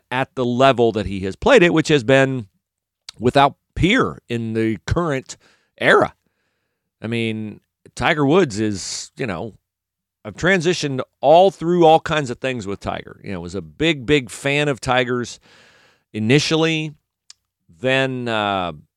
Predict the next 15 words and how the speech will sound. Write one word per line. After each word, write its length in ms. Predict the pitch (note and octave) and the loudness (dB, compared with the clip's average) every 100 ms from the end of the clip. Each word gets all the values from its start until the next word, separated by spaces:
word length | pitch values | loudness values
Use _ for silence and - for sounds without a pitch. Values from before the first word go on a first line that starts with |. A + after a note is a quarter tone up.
| _ | _
felt 200 | C#3 C3 | -4 -2
like 120 | A#2+ | -2
he 100 | A2+ | -6
disrespected 840 | F2 C#3+ - C3 - C3 - A#2+ | -2 -2 -2 -8 -2 -2 -2 -8
the 60 | - | -8
game 440 | - A#2 C3 D3 | -6 -4 -2 0
a 60 | C#3+ | 4
lot 280 | B2+ B2+ C3 | 6 6 2
with 120 | G#2+ | -2
his 120 | F#2+ | -2
attitude 460 | G#2 B2 A#2 C3+ B2+ | 0 -2 -2 -4 -2
and 60 | |
his 100 | G#2 | -4
anger 500 | G#2 A#2 B2 A#2 A#2 | -4 -4 -6 -6 -6
and 380 | G#2+ F2 E2 D#2+ | -6 -8 -12 -16